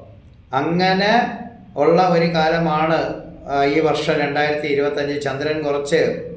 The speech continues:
വീക്കാണ്. അപ്പോൾ ഭൂകമ്പങ്ങളും പ്രകൃതിക്ഷോഭങ്ങളും അപകട മരണങ്ങളും അത് മനുഷ്യൻ്റെ മനസ്സിനെ നിയന്ത്രിക്കും. ചന്ദ്രൻ മനസ്സിനെ സൂചിപ്പിക്കും.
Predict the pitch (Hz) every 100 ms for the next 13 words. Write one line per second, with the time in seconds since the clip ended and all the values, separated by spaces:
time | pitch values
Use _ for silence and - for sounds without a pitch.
0 | - 135 143 151 127 - - - - -
1 | - 131 143 151 160 165 165 165 156 151
2 | 147 147 151 165 165 180 160 151 151 151
3 | 147 117 - - - 131 131 156 156 160
4 | 160 156 143 147 151 147 147 143 - -
5 | - - - - 127 143 147 175 180 175
6 | 151 143 147 160 - 170 156 - - -
7 | 131 151 165 160 139 107 - 131 147 160
8 | 143 - - - - 135 143 - 180 170
9 | 170 147 147 135 123